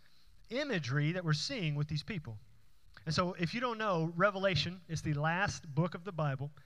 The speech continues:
Uh, it is a prophecy about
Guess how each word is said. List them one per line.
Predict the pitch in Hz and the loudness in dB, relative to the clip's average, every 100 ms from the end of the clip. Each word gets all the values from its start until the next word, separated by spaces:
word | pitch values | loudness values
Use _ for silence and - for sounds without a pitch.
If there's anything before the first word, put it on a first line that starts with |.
| - - - - - | -20 -20 -20 -20 -2
Uh, | 151 151 170 | 2 4 2
it | 190 | 0
is | 196 180 175 170 156 160 | 0 0 2 2 -2 0
a | 160 | -2
prophecy | 151 - - 240 165 147 - 143 185 - - - - - - | -2 0 0 0 0 0 2 2 0 -8 -20 -20 -20 -16 0
about | 143 160 165 170 | 4 6 4 2